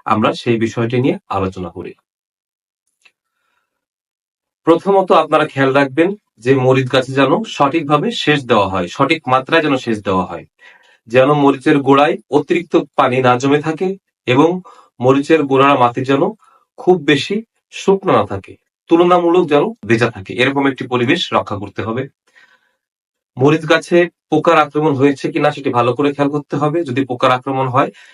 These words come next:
সেই ক্ষেত্রে আপনারা দুইটি কীটনাশক, যেমন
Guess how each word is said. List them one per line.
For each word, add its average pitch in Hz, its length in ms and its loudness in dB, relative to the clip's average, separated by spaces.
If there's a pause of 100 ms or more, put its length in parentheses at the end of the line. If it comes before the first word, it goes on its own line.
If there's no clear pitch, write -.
(160)
সেই 139 240 0
ক্ষেত্রে 143 340 -2
আপনারা 143 360 0 (880)
দুইটি 170 360 2
কীটনাশক, 170 520 -2 (200)
যেমন 127 280 0